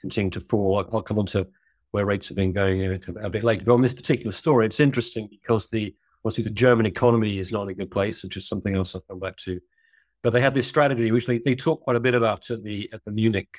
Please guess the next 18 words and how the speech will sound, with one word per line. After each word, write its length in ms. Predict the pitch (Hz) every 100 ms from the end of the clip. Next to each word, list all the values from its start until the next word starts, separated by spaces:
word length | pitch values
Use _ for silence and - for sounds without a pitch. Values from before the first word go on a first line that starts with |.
| 113
Air 120 | 101
Cargo 240 | - 95
Europe 340 | 95 107 92 -
event, 360 | 92 90 90
just, 240 | - - 98
uh, 180 | 92
at 60 | 87
the 220 | 95 -
beginning 220 | 98 101 98
of 60 |
the 60 | 92
summer, 340 | - 92 90 85 _ _
of 100 | 110
focusing 500 | - 113 110 - 107
on 120 | 101 104
e-commerce, 840 | 104 - 104 107 101 - - - 107
digitalization, 1200 | 98 92 104 95 95 95 92 - 98 95 92 87
and 200 | 90